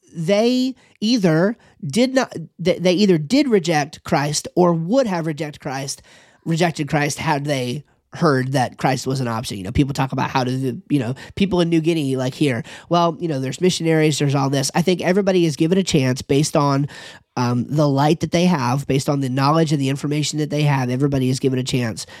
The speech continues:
to either accept or, or reject Christ. And,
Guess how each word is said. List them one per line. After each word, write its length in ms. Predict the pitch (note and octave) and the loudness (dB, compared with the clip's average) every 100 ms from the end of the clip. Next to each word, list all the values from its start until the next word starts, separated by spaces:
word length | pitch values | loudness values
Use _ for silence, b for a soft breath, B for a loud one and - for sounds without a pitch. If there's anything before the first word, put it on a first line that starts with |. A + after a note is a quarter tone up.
| B | B
to 120 | - C3 | -2 0
either 220 | C3 B2 | 2 0
accept 440 | B2 - B2+ C#3 | 0 -2 -2 -4
or, 320 | A2 B2+ B2+ - | -4 -2 -4 -6
or 120 | - | -6
reject 380 | C3 B2+ A#2+ C3 | -4 -2 -4 -4
Christ. 400 | - A#2 A2+ - B B B B - | -2 -2 0 -6 B B B B -2
And, 500 | D3+ C#3+ C#3 D3 | 0 2 0 -2